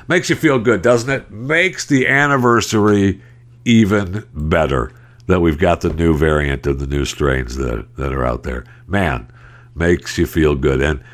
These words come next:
and they never, I never see anything about, uh, uh, the vaccine. If the vaccine, uh, they're saying that it's a real concern that other variants will arise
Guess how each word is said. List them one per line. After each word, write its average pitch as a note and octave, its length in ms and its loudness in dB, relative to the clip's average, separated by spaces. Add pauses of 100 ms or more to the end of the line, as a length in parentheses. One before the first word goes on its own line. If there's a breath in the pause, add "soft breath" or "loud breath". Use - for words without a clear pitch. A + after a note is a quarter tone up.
(140 loud breath)
and E2+ 140 -4
they G2 160 0
never, G#2+ 480 0
I F#2 120 2
never A#2 320 2
see G#2+ 260 2
anything G2 400 -2
about, E2+ 540 0
uh, C#2 360 0 (540 loud breath)
uh, C#2 640 0
the D2+ 600 2
vaccine. D#2+ 840 -2 (800)
If D#2+ 160 0
the D2+ 100 -2
vaccine, D#2 640 -2 (220)
uh, D#2 760 0 (440 loud breath)
they're F2+ 120 2
saying F#2 440 -2
that E2+ 120 2
it's D#2+ 140 -2
a E2+ 60 2
real F#2 260 4
concern E2+ 400 -2
that E2 120 -2
other G2+ 260 2
variants E2 360 0
will E2+ 160 2
arise D#2+ 440 0